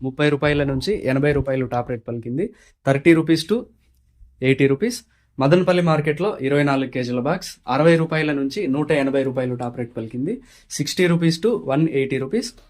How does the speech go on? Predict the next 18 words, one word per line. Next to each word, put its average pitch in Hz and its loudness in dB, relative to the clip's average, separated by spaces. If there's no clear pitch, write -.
వడ్డిపల్లి 180 2
మార్కెట్లో 165 -2
పదహైదు 143 -2
కేజీల 127 -4
బాక్స్ 143 -4
నాటి 143 0
టొమాటో 143 -2
మాగిన 160 4
కాయలు 156 0
నూట 156 0
ఇరవై 143 4
రూపాయలు 131 -2
టాప్ 123 -6
రేటు 120 -8
పలికాయి, 113 -8
వన్ 147 -2
ట్వంటీ 131 -2
రూపీస్. 131 -4